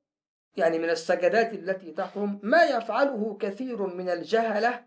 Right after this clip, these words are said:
من السجود بين يدي المشايخ ولو إلى القبلة." يعني بعض، آه، آه، المنتسبين للصوفية من الجهال، آه، يسجدون بين يدي المشايخ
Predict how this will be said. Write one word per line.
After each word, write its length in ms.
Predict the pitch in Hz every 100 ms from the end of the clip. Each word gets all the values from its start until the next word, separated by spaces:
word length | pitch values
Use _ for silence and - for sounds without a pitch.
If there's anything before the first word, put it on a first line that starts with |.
| _ _ _ _ _ _ _ -
من 180 | 180
السجود 640 | 185 190 - 190 196 254 240 247 240 -
بين 280 | 208 202 190
يدي 460 | 202 226 208 185
المشايخ 720 | 175 175 - 202 226 220 214 226 226 -
ولو 500 | 185 190 240 226 - 202
إلى 440 | 220 220 226 226 _ _ _ _ _ _ _ _
القبلة." 760 | 185 175 - 226 190 156 - _ _ _ _ _ _ _ _ _ _ _ _ _
يعني 200 | 190 196
بعض، 340 | 208 - - - _ _ _ _ _ _
آه، 680 | 165 147 - 143 135 135 -
آه، 60 | 175
المنتسبين 760 | 175 170 170 175 180 190 208
للصوفية 1600 | 196 160 165 165 151 147 143 139 147 151 151 - 165 151 202 185 165
من 180 | 196
الجهال، 800 | 185 160 160 147 160 175 175 170 - - _ _ _ -
آه، 240 | 160 165
يسجدون 960 | 165 190 196 - 202 226 240 233 233 226
بين 280 | 196 196 190
يدي 360 | 196 208 185
المشايخ 600 | 165 160 147 147 135 -